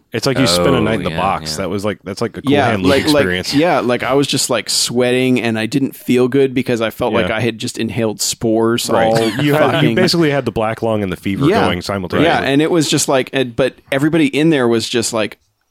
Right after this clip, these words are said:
Speaker 3: "We don't care. We wanna see the
Speaker 2: Sweltering.
Speaker 3: damn S-, South Park
Speaker 1: Right.
Speaker 3: movie." And I just thought it was funny that, you know, that is like,
Speaker 1: That's so weird because
Speaker 3: that's like one of the, the worst R-rated movies ever. And I swear to God, like at that time I was, shit, I was like twenty-two.
Speaker 1: Mm-hmm.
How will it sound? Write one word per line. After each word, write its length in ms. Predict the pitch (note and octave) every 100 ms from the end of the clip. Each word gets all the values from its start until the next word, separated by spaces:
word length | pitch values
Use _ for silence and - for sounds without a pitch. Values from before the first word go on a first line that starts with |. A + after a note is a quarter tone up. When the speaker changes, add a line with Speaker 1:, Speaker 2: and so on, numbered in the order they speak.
| -
Speaker 3:
"We 200 | C3+ C3
don't 160 | C3+ A#2+
care. 200 | A2+ B2
We 100 | A2
wanna 160 | G#2+ G#2
see 100 | F#2
the 40 | A2+
Speaker 2:
Sweltering. 120 | E2
Speaker 3:
damn 60 | A2
S-, 140 | - - -
South 240 | - A#2
Park 100 | F2+
Speaker 1:
Right. 140 | G#2+ F#2
Speaker 3:
movie." 320 | G#2+ G2+ -
And 140 | C3
I 80 | C#3+
just 160 | D#3+ D3+
thought 100 | C#3
it 40 |
was 140 | A2 -
funny 260 | B2 A#2
that, 240 | A2 G#2+ -
you 120 | B2
know, 140 | G#2+ G#2
that 160 | G2+
is 120 | G2+ G2+
like, 180 | G2
Speaker 1:
That's 180 | - G2
so 180 | - A#2+
weird 240 | G2+ A2+
because 180 | F#2+ G2+
Speaker 3:
that's 180 | D3 D3
like 120 | D#3
one 100 | D3
of 60 | B2+
the, 240 | A#2+ A2 - -
the 80 | A#2
worst 400 | A#2 B2+ A#2+ -
R-rated 440 | A#2 A2 A2+ A2 A2
movies 300 | A2 G#2+ -
ever. 340 | G#2+ A#2 A#2 -
And 160 | G#2+ -
I 120 | A2+
swear 400 | - - A#2+ A#2+
to 100 | G#2+
God, 400 | G#2+ G#2 G#2 F#2
like 160 | A2+
at 120 | A#2+ B2
that 180 | C#3+
time 240 | - B2+ A2
I 120 | G#2+
was, 520 | G#2 G#2 - - - _ _ _ _ _ _ _ _
shit, 220 | - -
I 20 | F#2+
was 140 | G#2
like 160 | F#2+ -
twenty-two. 760 | - G#2 G2 - G#2+ A2 B2 - _
Speaker 1:
Mm-hmm. 240 | F2+ F2